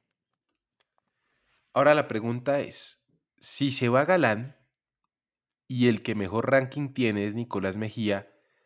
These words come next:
¿será que le dan a Nicolás Mejía la raqueta número uno, Omar,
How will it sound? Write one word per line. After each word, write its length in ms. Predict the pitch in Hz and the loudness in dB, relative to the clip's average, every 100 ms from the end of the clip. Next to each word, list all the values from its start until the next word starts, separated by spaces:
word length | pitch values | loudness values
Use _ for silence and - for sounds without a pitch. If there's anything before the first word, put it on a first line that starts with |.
| _ _ _ | _ _ _
¿será 400 | - - 110 101 | -8 0 2 2
que 140 | 104 127 | 2 -2
le 80 | 117 | 0
dan 140 | 101 | 0
a 40 | |
Nicolás 380 | 104 123 110 92 | -2 -6 -6 -6
Mejía 320 | 101 104 117 | -6 -6 -6
la 100 | 113 | -4
raqueta 400 | 107 - 101 107 | -6 -8 -8 -4
número 300 | 113 123 110 | -2 0 0
uno, 240 | 104 165 226 | 0 2 2
Omar, 400 | 143 151 190 | 2 0 -4